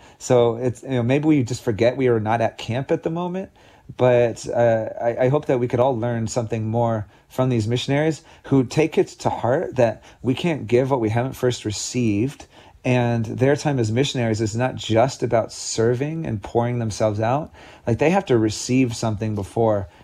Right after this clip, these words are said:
they can pour themselves out. But ultimately, they want to give more than they get. And again, that keeps going back. We can't give what we haven't first received. So I think that would be the first and most important lesson that we could all learn from missionaries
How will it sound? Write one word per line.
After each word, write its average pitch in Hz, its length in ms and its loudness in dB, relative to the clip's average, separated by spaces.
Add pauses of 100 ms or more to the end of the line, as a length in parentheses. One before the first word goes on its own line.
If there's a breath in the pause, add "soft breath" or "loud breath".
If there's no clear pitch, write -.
(120)
they 113 120 2
can 110 160 -2
pour 120 180 0
themselves 107 440 0
out. 107 320 2 (260 soft breath)
But 117 140 2
ultimately, 135 480 2
they 113 160 4
want 123 240 0
to 110 60 -2
give 110 440 0
more 120 200 0
than 117 160 -2
they 101 140 -4
get. 95 580 -2 (400 soft breath)
And 107 800 -2
again, 117 300 2
that 104 120 0
keeps 120 220 -4
going 117 220 0
back. 104 260 2
We 110 60 -4
can't 120 260 -4
give 113 180 0
what 113 120 0
we 104 80 -2
haven't 110 220 -2
first - 360 -4
received. 101 600 -2 (220 loud breath)
So 135 100 0
I 151 60 4
think 160 180 0
that 143 100 4
would 139 120 0
be 131 80 0
the 117 120 0
first 123 320 -2
and 113 100 -2
most 113 240 -2
important 117 360 -2
lesson 147 420 -2 (280 loud breath)
that 117 160 2
we 120 100 2
could 120 140 2
all 123 260 2
learn 117 260 -2
from 120 280 -2
missionaries 110 680 -6